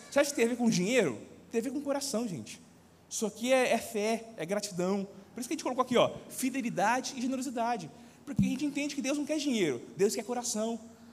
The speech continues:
Deus quer confiança, Deus quer gratidão. É isso que Deus,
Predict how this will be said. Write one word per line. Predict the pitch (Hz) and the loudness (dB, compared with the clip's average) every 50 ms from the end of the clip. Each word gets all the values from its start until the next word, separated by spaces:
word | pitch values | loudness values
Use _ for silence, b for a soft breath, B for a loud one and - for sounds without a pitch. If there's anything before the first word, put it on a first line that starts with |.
| B B B B | B B B B
Deus | 175 202 208 - | 0 2 2 2
quer | 240 226 | 0 -2
confiança, | 240 240 233 - - 226 214 214 233 247 247 - - - 107 - - - - - - - - - - | -2 -2 -2 -2 -2 -2 0 0 0 -2 -2 -4 -6 -8 -8 -10 -14 -18 -20 -20 -20 -20 -20 -8 -4
Deus | 185 220 220 - | -2 -2 0 -2
quer | - 233 | -2 -4
gratidão. | 202 226 220 - 220 175 202 190 202 208 208 208 208 - - - - - - - - - - | -4 -4 -4 -6 -4 -2 0 0 0 0 -2 -4 -8 -12 -16 -20 -20 -20 -20 -20 -20 -12 -6
É | 185 180 | -4 -2
isso | 185 247 311 - - - | 0 0 -2 -2 -4 -6
que | - 233 | -6 -4
Deus, | 208 220 214 - - | -2 -2 -2 -4 -6